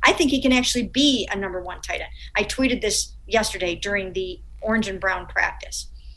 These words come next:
I think David Njoku is capable of eight touchdown catches at least per year if given the opportunities. Now, in this offense, he might not get those chances, but that's what I think he is capable of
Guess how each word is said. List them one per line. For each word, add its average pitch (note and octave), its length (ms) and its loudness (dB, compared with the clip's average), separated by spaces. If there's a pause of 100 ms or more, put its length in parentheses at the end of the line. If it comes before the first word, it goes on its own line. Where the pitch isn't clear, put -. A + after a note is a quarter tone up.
(240)
I C4 120 8
think D4+ 220 4
David C4 220 4
Njoku A3 420 2
is F#3+ 100 0
capable G#3+ 480 0
of F#3+ 140 -2
eight A3 200 0
touchdown G#3 400 -2
catches F#3+ 440 -4
at G#3+ 200 2
least A3 500 -2
per A3 200 2
year G#3+ 440 4 (260)
if C4 200 6
given A3+ 240 6
the G#3+ 140 2
opportunities. - 720 -8 (180)
Now, A3 100 0
in A#3 80 2
this C4 160 4
offense, C4 380 6
he C4+ 100 0
might C4+ 160 6
not C#4 180 4
get C#4 180 6
those G3 180 0
chances, - 460 -6 (260)
but A3+ 120 -2
that's C#4+ 280 6
what C#4 100 8
I A#3 100 8
think A#3 200 0
he A#3 260 -2
is G#3 200 0
capable G#3 500 2
of F#3+ 200 2